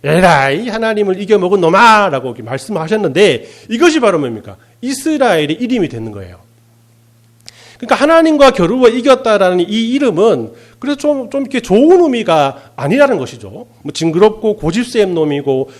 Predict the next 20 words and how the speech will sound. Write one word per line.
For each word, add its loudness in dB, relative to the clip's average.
절대로 0
말을 4
듣지 -2
않는 2
놈이고 -2
끝까지 2
자기 -2
하고 2
싶은 -8
대로 2
하는 0
놈, 6
하나님마저 2
이겨먹은 4
놈이라는 4
뜻이 -4
바로 -4
이스라엘의 0
이름이란 -4
것이에요. -16